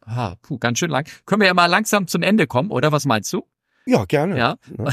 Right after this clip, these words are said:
Speaker 1: <laughs> gerne. Und, ähm,
Speaker 2: Wie, äh, nein, ich bin,
Speaker 1: nein, nein.
Speaker 2: ich bin
Speaker 1: Ich
Speaker 2: da,
Speaker 1: hab,
Speaker 2: ne?
Speaker 1: ich hab, das geht um die kleine Geschichte zum Ende, ne?
Speaker 2: Okay.
Speaker 1: Und wir hatten doch mal, ähm,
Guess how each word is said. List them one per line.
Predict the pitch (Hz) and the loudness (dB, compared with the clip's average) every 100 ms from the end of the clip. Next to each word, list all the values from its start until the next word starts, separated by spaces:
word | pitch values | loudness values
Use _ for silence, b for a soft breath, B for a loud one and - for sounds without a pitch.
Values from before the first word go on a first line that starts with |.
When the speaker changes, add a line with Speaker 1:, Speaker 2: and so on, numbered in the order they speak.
| - | -2
Speaker 1:
<laughs> | 135 - | -4 -2
gerne. | 135 104 156 - 220 B B 190 | 0 2 0 -2 -6 B B -4
Und, | 160 165 170 160 | 0 2 2 0
ähm, | 147 156 156 | 2 2 4
Speaker 2:
Wie, | 196 220 175 | 4 2 0
äh, | - 160 | 0 2
nein, | 101 113 131 | 6 6 4
ich | 220 | 2
bin, | 220 | 2
Speaker 1:
nein, | 240 | 2
nein. | 180 - | 2 -2
Speaker 2:
ich | |
bin | 185 170 | -4 0
Speaker 1:
Ich | 165 | 0
Speaker 2:
da, | |
Speaker 1:
hab, | 208 143 - | 0 -2 -6
Speaker 2:
ne? | 127 | -2
Speaker 1:
ich | 185 | 0
hab, | 214 - - - - | 0 -2 -16 -14 -8
das | 147 160 | -6 -2
geht | 233 | 0
um | 196 | 2
die | 156 | 0
kleine | - 180 170 | 0 0 0
Geschichte | 147 170 160 | 0 -2 -2
zum | - 127 | -4 -2
Ende, | 117 90 - _ | -2 -4 -12 _
ne? | 110 151 _ _ _ _ _ - | -6 -6 _ _ _ _ _ -6
Speaker 2:
Okay. | 107 110 175 | 0 2 0
Speaker 1:
Und | - 131 139 131 | -2 0 0 -2
wir | 123 135 | -4 -2
hatten | 175 - | -2 -4
doch | 185 151 | -4 -2
mal, | 165 151 156 151 151 | 0 2 2 0 -2
ähm, | 143 143 139 139 | -2 0 0 -2